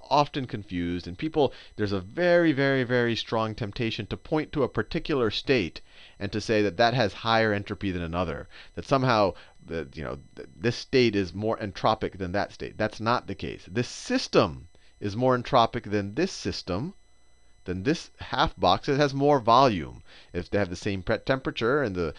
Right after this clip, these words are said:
same, and, and the, if they have the same temperature and with more volume, then its particles can take on more possible scenarios at any given moment in time. Anyway, hopefully you found that a little bit useful. I just wanna make it very, very, very clear, 'cause this is often,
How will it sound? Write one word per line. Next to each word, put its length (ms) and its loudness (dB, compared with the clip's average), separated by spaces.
same, 460 -4
and, 300 -6
and 200 -6
the, 400 -4
if 140 -10
they 80 -6
have 100 -4
the 80 -8
same 280 -4
temperature 420 0
and 80 2
with 140 -6
more 240 2
volume, 440 4
then 140 0
its 140 0
particles 560 2
can 140 -6
take 220 0
on 160 0
more 280 4
possible 580 0
scenarios 640 0
at 120 -8
any 220 -6
given 500 -6
moment 420 -12
in 120 -12
time. 340 -16
Anyway, 440 2
hopefully 320 4
you 40 4
found 280 2
that 100 4
a 20 4
little 200 0
bit 160 -4
useful. 380 -6
I 100 -2
just 120 -8
wanna 140 -2
make 180 -2
it 80 -6
very, 600 4
very, 340 2
very 340 0
clear, 320 -6
'cause 140 -10
this 160 -6
is 180 -6
often, 580 2